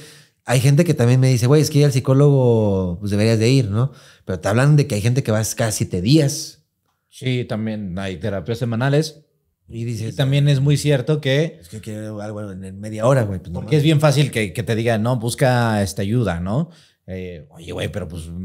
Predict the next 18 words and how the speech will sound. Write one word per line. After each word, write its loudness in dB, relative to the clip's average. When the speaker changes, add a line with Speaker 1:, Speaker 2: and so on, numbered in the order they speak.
Speaker 2:
la, -6
la -4
consulta 0
que 0
veo 4
me -6
cobran -2
setecientos -4
pesos. 0
Yo 4
no 2
tengo 0
setecientos -4
pesos -4
que -6
me -4
sobren, 2
¿no? -4